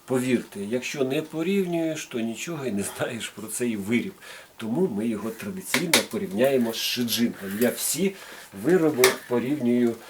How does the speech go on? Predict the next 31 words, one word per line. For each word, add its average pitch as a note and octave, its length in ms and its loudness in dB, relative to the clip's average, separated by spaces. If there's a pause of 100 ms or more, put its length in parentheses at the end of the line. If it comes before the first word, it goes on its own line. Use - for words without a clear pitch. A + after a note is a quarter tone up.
(380)
з - 160 -6
шиджингом. B2+ 600 2
Чому D3 280 4
з - 40 2
шиджингом? F#2+ 640 -4
Тому G3 220 2
що A3 200 0
він G#3 160 6
перший E3+ 540 6
з'явився C3 680 6
на A#2+ 140 8
ринку, E3+ 420 2 (540)
е, A#2+ 240 10
тому B2+ 320 4
шиджинг. C3 560 0 (760)
Е, B2 120 8 (400)
давайте F#3+ 320 4
тепер F3+ 360 -2
по E3+ 160 2
комплектації. D#3 760 2
Комплектація, A#2 840 4 (100)
кейс, D3+ 460 4 (200)
і - 200 8
там, A2+ 260 6
і A2+ 40 2
там A2+ 320 2
кейси A#2 460 4
приблизно A2 580 0
однакові. F3 600 2 (600)
Зарядка C#3 680 4
здійснюється A#2 1040 4